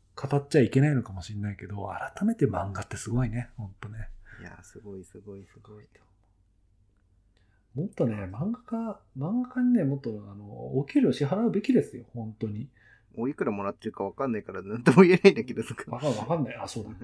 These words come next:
Speaker 2: <laughs>
Speaker 1: でもさ、ほら、漫画家さ、ほら、
Speaker 2: うん。
Speaker 1: あの、健康を害しながらさ、こう、
Speaker 2: うん。
Speaker 1: 命削って書いてたりするじゃない。
Speaker 2: する。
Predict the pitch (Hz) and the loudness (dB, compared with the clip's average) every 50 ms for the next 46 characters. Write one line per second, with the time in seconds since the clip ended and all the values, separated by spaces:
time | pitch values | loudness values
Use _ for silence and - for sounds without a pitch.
0 | 113 - _ _ _ _ _ - 110 107 - 117 110 - 110 107 101 98 113 131 | -18 -18 _ _ _ _ _ -12 -12 -8 -8 -8 -6 -4 -4 -6 -4 -2 0 0
1 | 151 170 165 - - 185 175 - 185 175 143 117 - 127 113 107 104 98 - - | 0 -2 -4 -6 -6 -6 -4 -4 -2 -2 -2 0 0 0 0 0 -2 -6 -10 -16
2 | _ _ 110 98 95 _ - 101 101 98 98 95 - - - 156 165 170 165 - | _ _ -20 -20 -20 _ -20 -18 -16 -16 -16 -16 -10 -6 -4 -4 -4 -6 -8 -12
3 | - - 180 175 180 175 160 143 139 135 143 143 - - 170 170 175 170 170 135 | -10 -8 -6 -4 -2 -2 -2 0 0 0 0 -2 -2 -4 -4 -4 -4 -2 -2 -4
4 | 107 - - 110 107 101 101 101 95 - - _ _ - - - 104 98 95 - | -4 -6 -10 -12 -12 -10 -12 -12 -14 -16 -20 _ _ -18 -16 -16 -16 -18 -14 -6
5 | - 170 196 220 165 - - - 113 101 104 104 - - - - 127 123 - - | 0 4 4 4 4 4 2 0 0 0 -2 -6 -8 -4 0 2 2 2 0 -6
6 | 98 90 - - 117 123 135 127 98 87 85 80 - _ _ - - - - - | -12 -12 -4 -2 0 2 2 2 0 0 -4 -10 -14 _ _ -20 -20 -20 -20 -20
7 | - _ - - 107 110 104 104 110 110 110 110 110 104 98 - | -20 _ -20 -18 -16 -16 -14 -14 -14 -12 -10 -8 -8 -8 -8 -10